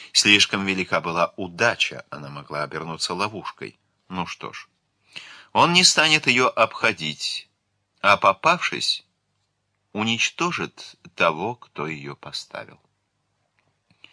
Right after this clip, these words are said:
Полковник Лука как следует подготовился, и быстроходная колонна, способная отразить любую атаку, двинулась в путь.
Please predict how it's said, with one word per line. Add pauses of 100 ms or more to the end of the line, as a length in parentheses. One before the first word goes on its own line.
(460)
Полковник
Лука
как
следует
подготовился, (460)
и
быстроходная
колонна,
способная
отразить
любую
атаку,
двинулась
в
путь.